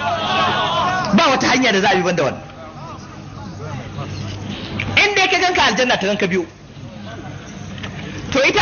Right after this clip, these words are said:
amana, idan ka ci amana a duniya ba za su tashi ma tsiya ba sai an zo siradi. Ita nan za ta tare ka, ita nan ne take aje block ɗinta ta jira ka. Yanzu ba ka ci ba kana ganin ba matsala.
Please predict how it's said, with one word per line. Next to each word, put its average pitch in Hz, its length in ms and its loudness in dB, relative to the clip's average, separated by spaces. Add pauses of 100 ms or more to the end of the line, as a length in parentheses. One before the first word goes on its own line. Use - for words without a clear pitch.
amana, 330 400 4 (1200)
idan 277 240 6
ka 381 120 4
ci 381 80 2
amana 320 400 6
a 262 40 4
duniya 302 320 4
ba 247 100 4
za 302 120 6
su 240 60 2
tashi 269 280 4
ma 262 120 4
tsiya 208 200 2
ba 226 80 2
sai 226 120 2
an 226 100 2
zo 233 80 2
siradi. 147 320 0 (360)
Ita 285 260 6
nan 247 140 2
za 247 100 4
ta 240 80 2
tare 196 220 4
ka, 139 180 2
ita 311 160 4
nan 294 160 4
ne 262 80 4
take 226 340 2
aje 208 200 4
block 208 280 2
ɗinta 202 160 2
ta 170 100 0
jira 170 200 4
ka. 110 160 -2 (1120)
Yanzu 240 260 4
ba 330 120 6
ka 294 140 4
ci 320 80 0
ba 311 100 4
kana 302 180 4
ganin 285 200 4
ba 294 120 4
matsala. 277 360 4